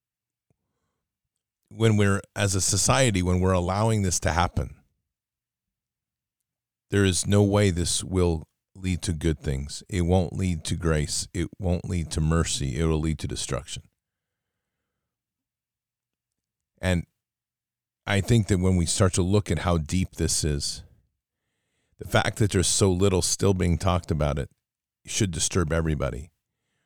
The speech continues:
There's eighty million people that voted for President Trump. There's probably a hundred twenty million now that are more on the side of,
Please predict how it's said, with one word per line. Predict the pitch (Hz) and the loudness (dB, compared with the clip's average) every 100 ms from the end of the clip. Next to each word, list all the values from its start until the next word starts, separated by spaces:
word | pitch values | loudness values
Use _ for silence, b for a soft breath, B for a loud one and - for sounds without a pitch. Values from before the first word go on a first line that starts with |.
| _ _ _ _ - | _ _ _ _ -2
There's | 101 104 - - _ _ _ _ | 2 2 2 -4 _ _ _ _
eighty | 117 131 120 | 0 2 4
million | 107 107 101 90 | 4 4 4 2
people | 101 92 87 | 2 2 2
that | 85 | 2
voted | 85 87 82 | 2 2 2
for | 85 | 0
President | 90 87 82 78 | 2 2 2 -2
Trump. | 76 87 85 | 0 0 0
There's | - - | -2 -6
probably | - 92 87 82 78 | 0 0 2 0 0
a | 71 | 0
hundred | - 90 82 73 | 0 0 0 -2
twenty | - 87 80 | 0 2 2
million | 78 78 76 | 0 0 0
now | 78 80 | 0 -2
that | 76 73 | -2 0
are | 76 | 0
more | 78 82 | 0 0
on | - 78 | 0 0
the | 76 | 0
side | - - 87 87 85 | -2 -2 0 0 0
of, | 71 73 | -4 -8